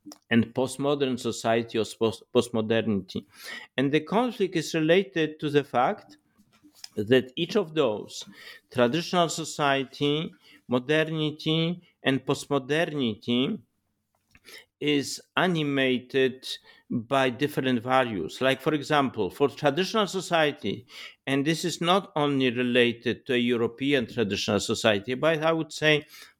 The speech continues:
most traditional societies. In most traditional societies,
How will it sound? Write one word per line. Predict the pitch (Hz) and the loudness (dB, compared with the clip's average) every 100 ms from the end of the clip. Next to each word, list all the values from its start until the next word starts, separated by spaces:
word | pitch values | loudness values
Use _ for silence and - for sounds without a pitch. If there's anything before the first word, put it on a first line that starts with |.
| - | -6
most | 139 196 - - - _ _ _ | 2 2 2 -8 -16 _ _ _
traditional | - 120 120 113 131 110 | 2 2 2 0 2 2
societies. | - 110 - 110 80 - - - - - _ - | 2 -2 0 0 0 -2 -6 -10 -10 -20 _ -20
In | - 120 | -4 0
most | 127 180 180 | 2 0 0
traditional | 170 147 139 - 143 | -2 0 0 0 0
societies, | 131 127 - 127 120 117 107 | 0 -4 2 4 4 0 -4